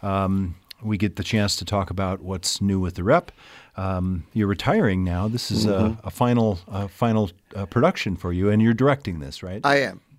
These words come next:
Speaker 2: I am. I'm the director.
Speaker 1: Well,
Speaker 2: Yeah.
Speaker 1: it's wonderful. And I guess, you know, one of the things I o-, often think about is, uh, when you're putting together this, this idea of, uh, what show are you gonna do, what, uh,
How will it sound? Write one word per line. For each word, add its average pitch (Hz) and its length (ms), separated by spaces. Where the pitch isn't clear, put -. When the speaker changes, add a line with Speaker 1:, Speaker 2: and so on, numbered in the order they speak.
Speaker 2:
I 104 100
am. 98 140
I'm 101 140
the 101 100
director. - 480
Speaker 1:
Well, 113 100
Speaker 2:
Yeah. 113 40
Speaker 1:
it's 110 120
wonderful. 127 400
And 107 160
I 117 80
guess, 147 380
you 123 100
know, 117 120
one 127 160
of 123 40
the 117 60
things 117 240
I 107 100
o-, 104 240
often 110 300
think 123 160
about 92 340
is, 104 560
uh, 107 200
when 113 240
you're 110 100
putting 180 380
together 110 400
this, 95 400
this 104 200
idea 101 420
of, 90 240
uh, 87 180
what 104 440
show 120 240
are 107 100
you 101 100
gonna 95 200
do, 92 460
what, 110 320
uh, 92 460